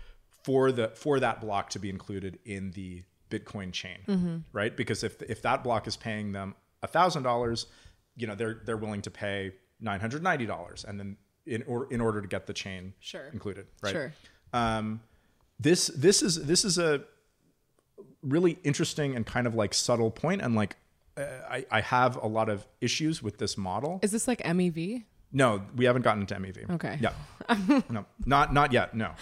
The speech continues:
Speaker 2: All right.
Speaker 1: Um, but so the idea is that sidechain miners would be willing to pay a lot of money for the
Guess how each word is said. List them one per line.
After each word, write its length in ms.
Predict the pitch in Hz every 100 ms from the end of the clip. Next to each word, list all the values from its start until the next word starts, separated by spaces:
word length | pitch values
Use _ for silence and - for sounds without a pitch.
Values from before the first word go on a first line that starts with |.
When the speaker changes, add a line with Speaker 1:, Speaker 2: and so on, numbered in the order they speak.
| -
Speaker 2:
All 80 | 226
right. 160 | 147 117
Speaker 1:
Um, 380 | 110 101 101 - - -
but 360 | 117 123 120 - -
so 360 | - 143 123
the 200 | 123 127
idea 520 | 127 120 107 135 175 160
is 240 | 135 107
that 480 | 107 104 101 - - _ _ _ _ _ _ -
sidechain 560 | - 135 139 - 139
miners 420 | 117 110 113 101
would 140 | 107 95
be 100 | 101
willing 360 | 98 107 107 101
to 100 | 98
pay 340 | - 107 98 -
a 60 | 98
lot 500 | 101 107 117 123 - _ _ _ _ -
of 180 | 113 92
money 500 | 101 110 98 87 85 _ _ _
for 440 | - 131 120 117
the 400 | 107 104 101 101